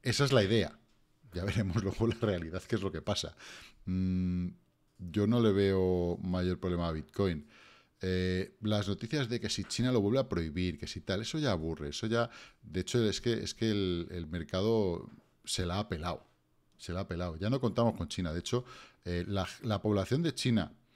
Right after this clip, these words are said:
que tiene Bitcoin, criptomonedas, etcétera, etcétera, no es la población mayoritaria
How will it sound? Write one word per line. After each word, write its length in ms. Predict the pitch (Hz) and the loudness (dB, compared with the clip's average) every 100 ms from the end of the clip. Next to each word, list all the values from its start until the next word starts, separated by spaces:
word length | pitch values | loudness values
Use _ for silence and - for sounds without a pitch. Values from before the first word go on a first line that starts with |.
| - - _ | -20 -20 _
que 140 | - | -10
tiene 280 | - 104 117 | -4 0 2
Bitcoin, 520 | 101 92 - 98 90 | 2 0 0 2 2
criptomonedas, 880 | - 73 - 78 82 90 95 80 67 | -2 -10 -6 -4 -2 0 -2 -4 -8
etcétera, 320 | 80 92 92 107 | -10 -8 -6 -4
etcétera, 380 | 107 98 120 - - _ - | -4 -2 -4 -4 -20 _ -4
no 320 | 92 113 98 | 2 4 4
es 240 | 131 139 | 4 2
la 140 | 104 90 | 0 0
población 840 | 90 85 80 98 92 85 78 76 - _ | 0 0 -2 0 0 0 -4 -8 -14 _
mayoritaria 800 | - 87 87 76 80 95 76 71 | -8 -6 -6 -8 -8 -6 -6 -12